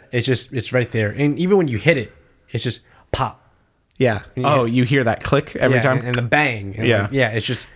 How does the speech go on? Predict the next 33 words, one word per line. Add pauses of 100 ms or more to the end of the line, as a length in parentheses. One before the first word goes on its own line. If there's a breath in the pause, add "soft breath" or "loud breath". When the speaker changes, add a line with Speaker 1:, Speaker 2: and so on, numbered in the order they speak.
(300 soft breath)
Speaker 1:
the,
the
actions.
It's
very,
uh,
F
one
style. (120)
It's
an
F
one
style
Speaker 2:
Okay.
Speaker 1:
controller. (160)
Speaker 2:
Yeah,
sure. (180)
Speaker 1:
The
way
it,
like,
functions.
It's
Speaker 2:
Like
Speaker 1:
just,
like
Speaker 2:
F
one
race
car. (160)
Speaker 1:
Yes.
Speaker 2:
Sure.